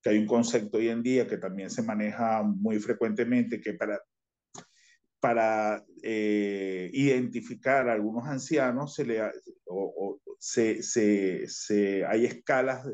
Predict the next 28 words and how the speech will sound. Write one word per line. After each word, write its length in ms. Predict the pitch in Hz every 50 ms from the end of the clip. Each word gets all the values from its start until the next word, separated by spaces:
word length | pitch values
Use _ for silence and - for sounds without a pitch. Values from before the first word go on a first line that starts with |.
| 110
eh, 280 | 113 104 104 101 95 92
de 160 | 92 101 107 101
medición 680 | 104 101 101 98 95 95 - - 131 135 135 135 127
de 80 | 113 104
algunos 360 | 98 95 98 104 110 113 -
parámetros 680 | - 135 123 123 123 123 123 113 117 139 156 156 156 - _ _ _ _ _ _ _ _ _ _ _ _ _ _ _
que 140 | - 135 131
lo 140 | 123 113 104
puede 240 | - 120 127 127 -
catalogar 600 | 160 139 - 139 131 120 110 110 135 139 143 143
dentro 340 | 143 131 120 104 113 113
de 40 | 110
una 140 | 107 117 117
situación 560 | - - 131 - 123 110 - - 110 107 117
de 120 | 120 131 127
fragilidad. 920 | 127 - - 139 127 120 113 - 117 107 95 95 95 87 85 85 82 78 - _ _ _ _ _ _ _ _ _ _ _ _ _
Una 120 | - 101 98
situación, 540 | - 127 123 127 123 117 139 127 123 - 113
la 120 | 113 104
situación 420 | - 123 107 - 107 104 117 101
de 100 | 101 113
fragilidad 480 | 110 - 139 135 147 151 143 131 135 143
ya 140 | 151 139 127
es 60 | 110
un, 220 | 131 127 120 123 - 110 113 110 - -
una 340 | 113 113 107 110 120 123
línea 680 | 127 127 139 143 147 139 139 147 151 175 214 107 101 - _ _
muy, 680 | - 110 117 127 131 127 127 135 135 139 135 127 127